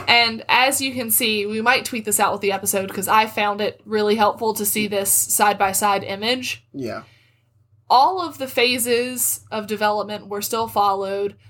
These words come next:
Speaker 1: Both the Pfizer and Moderna vaccine are F D A approved. Um, so essentially,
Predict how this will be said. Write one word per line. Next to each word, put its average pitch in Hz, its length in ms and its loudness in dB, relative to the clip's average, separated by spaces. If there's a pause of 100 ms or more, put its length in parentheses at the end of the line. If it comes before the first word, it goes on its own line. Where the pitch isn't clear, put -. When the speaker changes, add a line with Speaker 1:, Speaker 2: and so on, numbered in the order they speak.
(120)
Speaker 1:
Both 254 300 4
the 254 60 -12
Pfizer 240 500 2
and 269 260 -2
Moderna 214 380 -4
vaccine 202 540 -4
are 262 320 4
F 214 240 -2
D 208 180 -2
A 190 160 -2
approved. 190 640 -6 (1080)
Um, 214 260 2
so 214 180 2
essentially, 277 680 -2